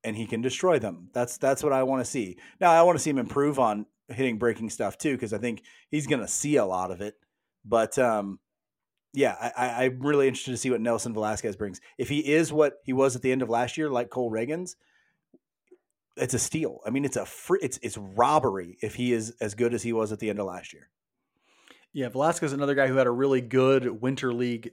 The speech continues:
Speaker 2: season this year, a guy who looks like he might be elevating a little bit. I put out a tweet thread a while back that showed sort of the way he was approaching a baseball differently a little bit during Winter League. And so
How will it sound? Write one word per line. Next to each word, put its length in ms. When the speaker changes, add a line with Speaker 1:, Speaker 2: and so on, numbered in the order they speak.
Speaker 2:
season 640
this 220
year, 320
a 60
guy 140
who 100
looks 280
like 160
he 100
might 220
be 320
elevating 560
a 40
little 200
bit. 140
I 60
put 160
out 80
a 40
tweet 280
thread 160
a 60
while 220
back 400
that 140
showed 400
sort 180
of 320
the 60
way 160
he 60
was 100
approaching 480
a 40
baseball 440
differently 540
a 60
little 200
bit 120
during 220
Winter 260
League. 220
And 120
so 340